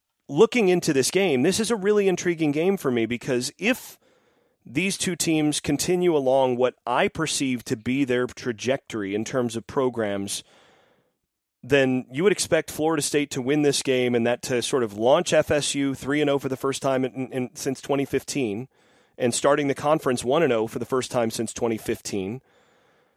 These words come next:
That would launch them in a different direction and, and really further their confidence going into another game that they ought to win. And, you know, Florida State starts four and oh, and a lot of things, the narrative in Tallahassee is completely changed, and all of a sudden you've got a confident program.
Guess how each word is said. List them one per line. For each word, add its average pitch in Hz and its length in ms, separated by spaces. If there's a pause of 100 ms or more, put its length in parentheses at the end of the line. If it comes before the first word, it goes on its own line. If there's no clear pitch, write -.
(240)
That 156 180
would 160 140
launch 151 400
them 139 180
in 135 100
a 127 60
different 147 340
direction 131 600
and, 123 280
and 120 160
really 165 320 (160)
further 175 480
their 143 140
confidence 143 500
going 135 220
into 131 160
another 165 260
game 117 220
that 110 120
they 120 120
ought 110 120
to 107 60
win. 98 340 (360)
And, 123 240 (100)
you 127 120
know, 113 120 (300)
Florida 240 240
State 175 240
starts 170 300
four 165 240
and 135 80
oh, 190 180
and 120 80
a 117 40
lot 143 260
of 202 80
things, 180 320
the 139 160
narrative 151 480
in 117 80
Tallahassee 131 640
is 101 100
completely 127 460
changed, 117 420
and 110 80
all 120 80
of 117 80
a - 20
sudden 123 200
you've 113 80
got 110 100
a 101 60
confident 107 420
program. 165 420